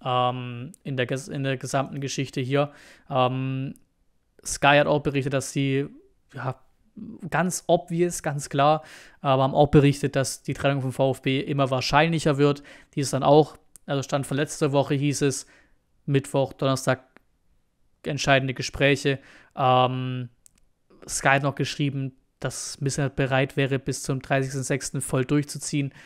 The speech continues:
Das sehe ich tatsächlich überhaupt nicht. Also wenn sie mit Mislintat nicht verlängern, glaube ich nicht, dass Mislintat hier auch nur einen Tag länger bleibt.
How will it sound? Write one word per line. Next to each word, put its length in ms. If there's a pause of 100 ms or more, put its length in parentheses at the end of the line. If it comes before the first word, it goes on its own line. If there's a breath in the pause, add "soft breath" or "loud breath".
(300 loud breath)
Das 280
sehe 160
ich 60
tatsächlich 520
überhaupt 720
nicht. 220
Also 160
wenn 100
sie 80
mit 140
Mislintat 320
nicht 200
verlängern, 560 (300 loud breath)
glaube 300
ich 260
nicht, 460 (140)
dass 200
Mislintat 640
hier 140
auch 140
nur 160
einen 180
Tag 220
länger 200
bleibt. 460